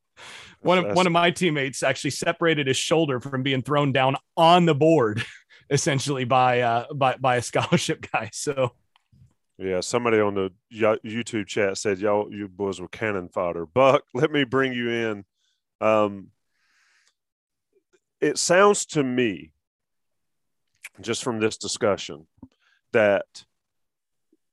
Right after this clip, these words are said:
Speaker 2: the main issue with Jay Bateman was that he did not or could not, for whatever reason, connect to the players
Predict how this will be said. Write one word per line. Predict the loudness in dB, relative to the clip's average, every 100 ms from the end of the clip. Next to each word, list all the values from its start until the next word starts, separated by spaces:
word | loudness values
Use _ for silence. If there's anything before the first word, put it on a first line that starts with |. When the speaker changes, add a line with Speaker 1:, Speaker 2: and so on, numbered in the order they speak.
| _ _ _
Speaker 2:
the | -10
main | -4 2 4 4 2
issue | 0 0 2 -2 -2 -2
with | -2 -4 -2
Jay | 2 4 4
Bateman | 2 2 -2 -10 -16 -18 _ _ _ _ _ _
was | -10 0
that | 0 0
he | -2
did | -2 -2 0
not | 2 2 0 -6 -14 -6
or | -4 -4
could | -4 -4
not, | -2 -2 -2 -6
for | -14 -12 -4
whatever | 0 0 0 0
reason, | -2 -2 -4 -8 -10 -14 _ _ _ _ _ _ -8
connect | -6 -2 2 0 0 _ -14
to | -8 -8
the | -8
players | -10 -4 0 2 2 0 -2 -6 -14 -16